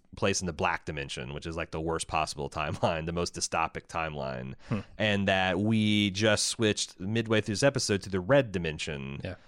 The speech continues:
Speaker 1: That is the, I guess, uh, White Rose Ascendant dimension or the Utopian dimension. And then there's, uh, potentially, like, a white dimension. Um,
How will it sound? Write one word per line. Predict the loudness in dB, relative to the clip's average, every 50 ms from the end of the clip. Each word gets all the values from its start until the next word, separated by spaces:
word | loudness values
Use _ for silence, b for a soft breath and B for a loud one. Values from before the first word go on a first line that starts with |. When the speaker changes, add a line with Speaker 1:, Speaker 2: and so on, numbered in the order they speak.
| b b b b b
Speaker 1:
That | -4 0 2 2 4 4 4
is | 4 2 2 0 -2 -4 -4
the, | -2 0 0 0 0 0 0 0
I | 0 -2
guess, | 0 2 2 2 2 2 0 -2 -2 -2 -2
uh, | -2 -2 0 0 0 -2
White | 0 0 0 0 2
Rose | 2 2 2 2 2
Ascendant | 0 0 0 2 2 2 0 0
dimension | 0 2 2 2 2 2 2 4 4 4 4
or | 2
the | 2 0
Utopian | -2 2 2 2 2 4 2 2 2
dimension. | 2 2 0 0 0 0 0 -2 0 -2 -4 -4 b b b b b b
And | -2 0
then | 2 2 4
there's, | 6 6 6 6 4 2 0 0 0 2
uh, | 4 4 4 4
potentially, | 2 0 -2 -2 -2 -2 0 -2 -2 0 0 0 2 0 0
like, | 0 0 0
a | 0 2
white | 2 2 2 2 0
dimension. | 0 0 0 0 0 0 0 0 0 0 -2 -2 -4 b b b b b b b
Um, | -6 -4 -2 -2 0 0 0 0 -2 -2 -4 -6 -6 -8